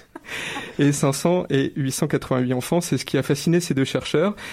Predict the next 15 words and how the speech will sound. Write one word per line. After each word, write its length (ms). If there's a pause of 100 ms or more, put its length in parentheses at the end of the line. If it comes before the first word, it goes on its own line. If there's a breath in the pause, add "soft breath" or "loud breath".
(160 loud breath)
Et 60
ils 140
ont 60
cherché 400
à 100
démontrer 680 (260 loud breath)
la, 340
euh, 520
faisabilité, 960
euh, 180
de 380
ces, 340
de 140
cette... 340
Euh, 300